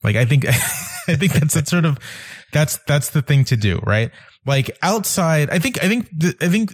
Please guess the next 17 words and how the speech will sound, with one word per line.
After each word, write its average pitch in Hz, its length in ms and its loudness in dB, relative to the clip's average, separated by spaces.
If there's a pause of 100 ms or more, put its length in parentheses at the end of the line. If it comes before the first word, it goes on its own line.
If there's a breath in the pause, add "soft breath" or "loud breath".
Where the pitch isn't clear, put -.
(120)
one, 160 520 2
uh, 82 100 -10 (440)
s-, - 140 -4 (100)
n-, 170 200 4 (340)
discussion 240 420 0
of 214 80 0
this 196 120 2
is - 40 -2
somewhat 160 320 2
distorted 135 400 0
by 131 80 2
the 117 80 0
fact 120 240 2
that 107 100 0
so 120 160 2
many 117 140 6
people 107 480 0